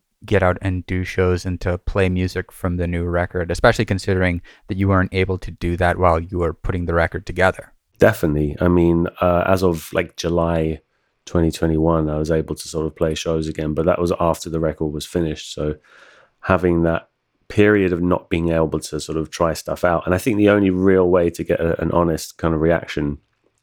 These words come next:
Speaker 2: is to see it in real time, um, of, of making new music. And without having those audiences, it was definitely a bit like flying blind.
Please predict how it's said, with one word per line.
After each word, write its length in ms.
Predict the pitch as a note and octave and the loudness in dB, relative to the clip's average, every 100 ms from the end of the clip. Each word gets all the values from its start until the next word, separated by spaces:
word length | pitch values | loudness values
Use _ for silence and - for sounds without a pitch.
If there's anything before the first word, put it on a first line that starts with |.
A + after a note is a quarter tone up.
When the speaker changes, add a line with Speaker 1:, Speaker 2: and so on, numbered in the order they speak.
| _ - | _ -4
Speaker 2:
is 120 | F2 | -2
to 100 | - | -2
see 260 | E2 F#2 E2+ | -8 -2 0
it 100 | - | 0
in 140 | D#2+ | 0
real 240 | E2 D#2+ D#2 | 2 2 2
time, 500 | F2+ E2 C#2+ C#2 D#2+ | 2 0 0 -6 -6
um, 320 | D#2+ D2+ D2 - | -2 -2 -2 -2
of, 240 | D#2 - - | -6 -6 -4
of 200 | E2+ C#2+ - | -4 -4 -2
making 360 | F2 E2 D#2 D#2+ | 0 0 0 2
new 120 | D#2 | 2
music. 420 | E2 D#2+ D2 - | 2 0 -2 -8
And 100 | D2+ | -4
without 300 | D2+ D#2+ D#2+ | -2 0 0
having 260 | E2 D#2+ D#2+ | -2 0 0
those 160 | D#2 | 2
audiences, 640 | E2 E2+ D#2+ C#2+ - - - | 2 2 0 -4 -8 -10 -10
it 100 | - | -10
was 80 | |
definitely 480 | - - - - D2 | -6 -6 -6 -8 -4
a 60 | C#2+ | -4
bit 280 | - - _ - - - | -4 -6 _ -20 -20 -12
like 220 | - F2+ - | -2 -2 -2
flying 420 | - F2 D#2+ D2+ | -2 0 2 -2
blind. 560 | D2 D#2+ D#2 D#2 D2+ | 0 2 2 2 -2